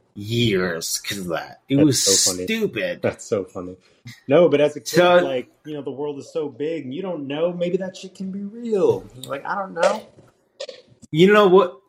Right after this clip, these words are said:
Speaker 1: You know, the totally messed up part was, I mean, now looking back, it's funny, but we, so in that movie, the, the huge thing is that, uh, you know, it's that tape that if you watch it, you die.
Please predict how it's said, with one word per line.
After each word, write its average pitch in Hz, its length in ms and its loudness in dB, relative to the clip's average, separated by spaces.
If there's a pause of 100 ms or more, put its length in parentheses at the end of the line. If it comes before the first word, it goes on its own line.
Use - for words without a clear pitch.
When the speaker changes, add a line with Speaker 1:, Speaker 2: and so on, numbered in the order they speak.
(120)
Speaker 1:
You 160 120 2
know, 160 260 6
the 131 240 6
totally 143 500 2
messed 117 360 2
up 113 180 2
part 92 360 -4
was, 85 360 -8 (160)
I 113 200 0
mean, 113 320 -2
now 120 240 2
looking 117 300 0
back, 90 280 -4
it's 95 160 -14
funny, 90 460 -12 (160)
but 90 320 -2 (400)
we, 135 420 4 (120)
so 180 280 6
in 156 120 6
that 143 180 4
movie, 104 560 0
the, 104 240 2 (840)
the 143 120 2
huge 143 380 2
thing 113 220 2
is 101 100 -4
that, 107 200 -4
uh, 113 40 -4
you 117 300 -4
know, 98 180 2
it's 95 140 -4
that 113 260 0
tape 104 360 -2
that 95 280 -2
if - 200 -10
you 104 60 -4
watch 90 340 -2
it, 101 180 -6
you 90 140 -8
die. 80 540 -4